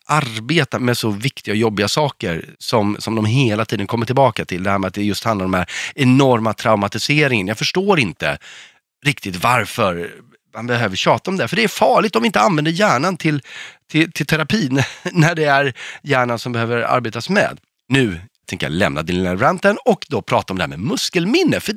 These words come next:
det är någonting helt annat. Och det, det var det som var <laughs> hela min poäng, att det här med kroppsminne använder vi ofta som synonym för muskelminne. Men muskelminne är ju spännande, för det är ju det här, eh, inlärda motoriska minnet. Eh,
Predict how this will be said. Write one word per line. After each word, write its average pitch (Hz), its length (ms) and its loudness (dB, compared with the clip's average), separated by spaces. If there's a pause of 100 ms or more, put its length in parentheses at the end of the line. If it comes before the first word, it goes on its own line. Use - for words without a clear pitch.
det 392 80 -4
är 359 140 0
någonting 262 240 0
helt 233 180 0
annat. 240 420 2 (320)
Och 196 300 0
det, 185 300 0
det 175 180 0
var 196 80 6
det 185 120 4
som 160 80 2
var 160 80 4
<laughs> - 80 -6
hela 196 140 2
min 180 140 2
poäng, 147 340 0
att 123 100 0
det 165 60 -2
här 135 60 2
med 135 120 -2
kroppsminne 143 420 2
använder 127 400 0
vi 127 60 2
ofta 98 240 -2
som 98 200 -2 (260)
synonym 156 440 2
för 107 220 2
muskelminne. 104 580 0
Men 190 260 2
muskelminne 214 920 0
är 101 180 0
ju 98 120 -6
spännande, 92 420 -2 (340)
för 156 120 -8
det 170 200 2
är 143 240 2
ju 139 140 -2
det 139 100 0
här, 98 420 0
eh, 104 120 0 (520)
inlärda 135 760 2
motoriska 117 960 -2 (560)
minnet. 131 540 2
Eh, 147 80 4